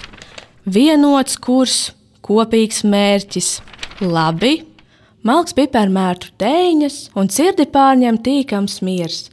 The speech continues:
Avīze paver ceļu uz dzīvi, izskaidro, kas darāms,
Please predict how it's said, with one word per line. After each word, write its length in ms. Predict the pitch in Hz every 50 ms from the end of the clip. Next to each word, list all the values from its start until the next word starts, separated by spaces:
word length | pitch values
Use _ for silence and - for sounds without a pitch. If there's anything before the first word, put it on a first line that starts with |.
| _ _ -
Avīze 440 | 277 349 359 302 233 202 185 180 170
paver 320 | - 196 196 190 185 190
ceļu 320 | 180 - 247 240 233 202
uz 80 | 180 160
dzīvi, 520 | 160 - 196 233 285 294 285 277 254 233 233 226 233 -
izskaidro, 680 | _ - 330 330 - - 233 208 196 196 190 185 175 175
kas 200 | 180 180 175 170 170
darāms, 600 | 180 190 262 302 285 269 262 254 240 226 - -